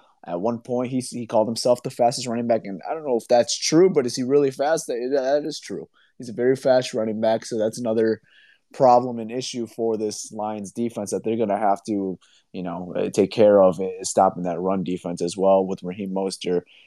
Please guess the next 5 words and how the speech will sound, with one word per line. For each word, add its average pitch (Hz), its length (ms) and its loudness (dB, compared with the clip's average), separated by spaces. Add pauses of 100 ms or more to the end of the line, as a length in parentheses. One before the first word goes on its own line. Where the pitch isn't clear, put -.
(140)
to 110 100 0
go 113 220 6
alongside 101 760 0 (320)
Tyreek 98 380 -8
Hill 95 480 0